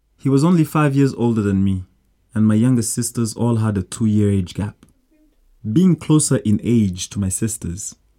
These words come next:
we somehow felt more connected to one another and saw our friendships flourished.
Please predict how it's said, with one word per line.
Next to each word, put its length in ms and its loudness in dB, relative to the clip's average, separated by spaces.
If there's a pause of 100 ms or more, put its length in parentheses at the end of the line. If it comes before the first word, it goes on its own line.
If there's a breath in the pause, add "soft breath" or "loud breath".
(320)
we 100 4
somehow 360 2
felt 300 -4
more 240 6
connected 520 -2
to 100 -6
one 160 0
another 500 -2
and 160 -2
saw 300 0
our 180 -4
friendships 600 -6
flourished. 640 -6